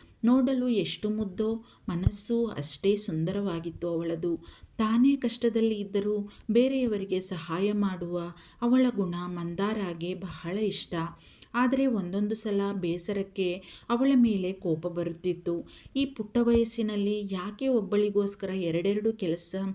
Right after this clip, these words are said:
ಕಡೆ ಕೆಲಸ ಮಾಡಿ ಒದ್ದಾಡಬೇಕು ಎಂದು ಬೈಯುತ್ತಿದ್ದಳು ಅವಳಿಗೆ. ಆದರೆ ಅದನ್ನ ಅವಳು ಕಿವಿಯ ಮೇಲೆ ಹಾಕಿಕೊಂಡರೆ ತಾನೇ ಅವಳ ಧ್ಯೇಯ, ಅವಳ ಗುಬ್ಬಿಯನ್ನ ಓದಿಸೋದು ಅಷ್ಟೇ.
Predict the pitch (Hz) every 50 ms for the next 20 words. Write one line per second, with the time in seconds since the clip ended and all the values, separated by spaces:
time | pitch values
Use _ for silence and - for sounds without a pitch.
0 | - - - _ _ - 202 202 214 208 - 185 165 165 160 - 196 190 190 190
1 | 185 180 175 175 175 170 170 165 165 180 190 196 196 190 185 180 180 - - 180
2 | 180 190 - - - - - - 247 254 240 233 214 214 214 202 185 180 165 160
3 | 156 156 - 190 190 156 156 170 170 170 165 170 170 160 160 165 165 165 160 170
4 | 175 170 - - - - _ _ _ _ _ - - - - _ _ - - _
5 | _ _ - - - - - - - - _ - 180 196 214 208 240 233 226 220
6 | 208 196 208 208 208 208 214 208 202 202 202 202 202 202 - 196 185 185 202 220
7 | 220 220 220 220 214 214 196 180 160 165 165 - 190 - - 208 196 196 196 196
8 | 190 190 - 185 190 202 214 208 185 190 - - - - - - - 226 226 247
9 | 262 262 247 196 - - 196 185 180 175 175 175 - - - - 196 196 196 190
10 | 190 - 214 202 185 - 240 233 220 196 190 190 185 185 175 165 160 160 160 175
11 | 165 - - 170 170 165 165 170 165 - - 165 165 165 - - - 170 170 -
12 | -